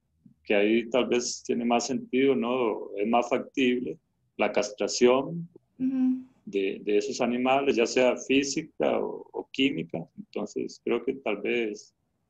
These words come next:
Speaker 1: eh, mm, peloteas un poco sobre esas posibilidades.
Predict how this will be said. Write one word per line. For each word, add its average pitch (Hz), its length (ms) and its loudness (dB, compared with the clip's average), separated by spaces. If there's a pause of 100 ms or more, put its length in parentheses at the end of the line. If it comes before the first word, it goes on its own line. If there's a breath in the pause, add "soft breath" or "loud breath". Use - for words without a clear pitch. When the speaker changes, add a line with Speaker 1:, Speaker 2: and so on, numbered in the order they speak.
Speaker 1:
eh, 98 380 -6
mm, 113 460 -4 (960)
peloteas 123 580 4
un 131 220 -8
poco 135 400 2
sobre - 460 -6
esas 113 240 -4
posibilidades. 110 960 -6